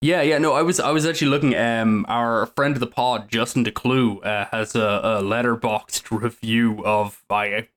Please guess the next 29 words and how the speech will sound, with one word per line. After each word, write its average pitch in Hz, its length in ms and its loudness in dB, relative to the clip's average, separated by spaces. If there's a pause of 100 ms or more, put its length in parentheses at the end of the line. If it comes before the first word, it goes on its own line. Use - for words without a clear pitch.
(160)
one 113 200 2
of 104 120 -2
these. 98 260 -6
I 107 100 0
don't 107 160 -2
remember 107 320 -2
which 113 220 0
one, 117 160 2
but 113 120 0
I 117 60 2
thought 135 160 2
he 135 120 0
made 117 180 0
a 120 40 0
really 113 260 2
good 117 260 -2
point, 117 320 0 (460)
um, 107 400 -2 (380)
which 135 200 2
is 123 120 0
that 123 140 2
he, 131 220 2
he's 120 320 0
not 127 360 0
<laughs> - 0 -
sure, 135 720 2
looking 123 440 0
at 131 140 -4
this - 240 -4